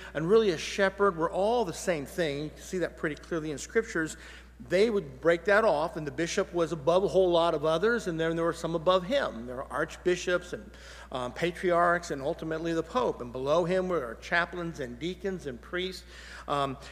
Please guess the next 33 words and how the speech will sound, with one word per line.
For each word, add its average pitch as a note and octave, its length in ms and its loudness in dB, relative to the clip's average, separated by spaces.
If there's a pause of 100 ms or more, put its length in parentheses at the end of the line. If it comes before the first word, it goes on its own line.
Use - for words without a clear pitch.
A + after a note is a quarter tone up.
and E3 120 0
so F#3+ 100 4
they F#3 100 8
kind D4+ 300 4
of - 80 -2
put - 160 0
this G3 160 -2
division, E3+ 720 2 (180)
and F3 140 -2
then F#3+ 80 2
they G3+ 80 2
created G3+ 280 2
a F3+ 60 2
whole G#3 580 4 (300)
greater F#3 400 4
kind E3+ 360 0
of, C#3+ 120 2
um, C#3 340 -2 (280)
demand D3 640 2
of, B2 340 -2
of B2+ 460 -4
not, D#3 280 -4
you C#3+ 180 -6
know, C3+ 80 -4
celibacy F3+ 520 0
we F3 120 0
mentioned, F3 560 -2
poverty, F3 600 -2
a C#3+ 60 -6
special D#3+ 340 -8
kind F3 260 -4
of D3+ 100 -8
obedience E3+ 680 -4